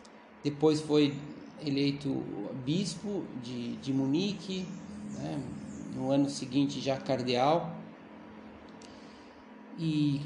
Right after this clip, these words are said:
e não, não pensava em tudo isso, né? Especialmente a, a nomeação como bispo pegou totalmente de surpresa, se via incapaz, mas foi dizendo que sim.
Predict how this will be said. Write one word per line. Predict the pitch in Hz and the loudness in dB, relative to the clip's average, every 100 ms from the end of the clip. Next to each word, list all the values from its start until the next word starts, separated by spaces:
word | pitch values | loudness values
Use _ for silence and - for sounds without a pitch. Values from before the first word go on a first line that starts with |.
| - | -4
e | 165 | 0
não, | 226 226 196 151 - - - | 2 4 4 2 0 -6 -4
não | 165 277 | 0 2
pensava | 381 311 - 220 208 | 2 2 6 6 6
em | 143 | 2
tudo | 135 139 127 | 2 0 2
isso, | 123 113 - - - - - - - - - - - | 0 0 -6 -10 -14 -18 -18 -18 -18 -18 -18 -16 -12
né? | 135 | -8
Especialmente | 160 - 151 156 160 160 170 | -8 -6 -4 -2 0 0 4
a, | 151 135 - | 4 2 0
a | |
nomeação | 135 143 139 151 | 0 0 0 0
como | 147 147 | 0 2
bispo | 139 160 - | 2 0 -4
pegou | 165 160 165 | -4 0 2
totalmente | 165 185 185 185 185 | 0 0 0 0 -2
de | |
surpresa, | 175 - 165 - 151 160 143 123 127 - - - - - - - - - | -4 -4 -2 2 4 6 6 4 -4 -8 -16 -20 -20 -20 -20 -20 -20 -20
se | - - | -12 -6
via | 127 135 151 | -2 2 4
incapaz, | 151 147 156 147 139 139 151 - - - - - - - - - - - - - - - - - - - - | 4 2 -2 -2 2 4 4 0 -4 -6 -12 -16 -18 -18 -18 -18 -20 -18 -18 -18 -20 -20 -20 -20 -20 -18 -4
mas | 90 262 320 - - - | 0 0 -2 -8 -12 -4
foi | 170 180 247 - - | 0 0 0 -8 -4
dizendo | 160 139 147 | 0 4 2
que | 143 143 | 2 -6
sim. | - 139 185 208 | -2 0 0 -2